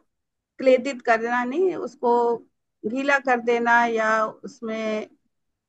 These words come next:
अ, अपना अंश भर देना, जिससे कि जीआईटी जो प्र-, प्रवा-, पाचन पथ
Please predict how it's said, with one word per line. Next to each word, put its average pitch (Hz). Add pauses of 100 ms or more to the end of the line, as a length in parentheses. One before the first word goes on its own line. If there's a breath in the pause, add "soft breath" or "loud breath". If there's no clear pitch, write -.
(260)
अ, 202 (400)
अपना 233
अंश 226
भर 202
देना, 160 (1080)
जिससे 262
कि 277
जीआईटी 233
जो 233
प्र-, 208
प्रवा-, 220
पाचन 220
पथ 233